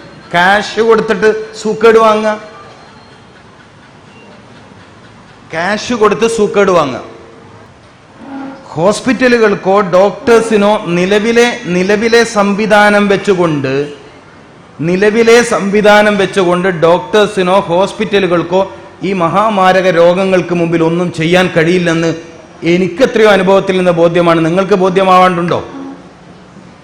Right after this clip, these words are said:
നിങ്ങൾക്ക് ആർക്കെങ്കിലും അത് ബോധ്യമാവാണ്ടുണ്ടോ?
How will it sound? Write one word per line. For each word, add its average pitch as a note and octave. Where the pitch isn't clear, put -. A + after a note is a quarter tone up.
നിങ്ങൾക്ക് A3+
ആർക്കെങ്കിലും A3
അത് G#3
ബോധ്യമാവാണ്ടുണ്ടോ? G3